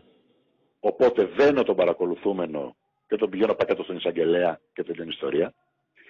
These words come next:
ή αλλιώς ο ενδιαφέρον πρέπει να γνωρίζει για ποιο λόγο τον παρακολούθησαν.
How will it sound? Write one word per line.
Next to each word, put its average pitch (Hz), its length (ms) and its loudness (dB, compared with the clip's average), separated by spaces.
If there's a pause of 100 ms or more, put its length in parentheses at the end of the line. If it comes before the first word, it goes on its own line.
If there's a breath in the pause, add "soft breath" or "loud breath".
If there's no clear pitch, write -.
(140)
ή 190 180 2
αλλιώς 127 320 4
ο 147 40 0
ενδιαφέρον 127 360 0
πρέπει 175 180 -2
να 175 60 0
γνωρίζει 110 560 0
για 180 220 -4
ποιο - 160 -2
λόγο 202 220 0
τον 180 100 -8
παρακολούθησαν. 180 640 -4